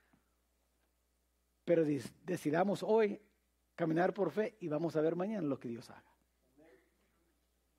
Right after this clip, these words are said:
Si están conmigo, hagamos esa decisión hoy en esta noche y vemos lo que Dios puede hacer. Vamos a orar. Padre, te doy gracias hoy en esta noche por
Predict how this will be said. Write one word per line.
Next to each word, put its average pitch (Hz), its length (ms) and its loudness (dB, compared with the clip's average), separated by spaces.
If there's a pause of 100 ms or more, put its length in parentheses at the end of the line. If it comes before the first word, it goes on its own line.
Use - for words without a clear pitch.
(440)
Si - 80 -12
están 190 280 0
conmigo, 202 580 2 (160)
hagamos 147 440 -4
esa 147 180 -6
decisión 139 540 -8
hoy 151 120 -6
en 123 80 -8
esta 139 200 -10
noche 147 380 -10 (480)
y 156 160 -10
vemos 151 500 -2
lo 151 140 -12
que 143 120 -6
Dios 135 220 -4
puede 131 220 -8
hacer. 110 320 -14 (1120)
Vamos 156 260 -6
a 135 40 -2
orar. 131 240 -6
Padre, 170 460 2 (560)
te 160 100 -10
doy 165 140 2
gracias 170 420 2
hoy 165 160 2
en 160 60 2
esta 156 240 0
noche 127 380 -6
por 131 360 -8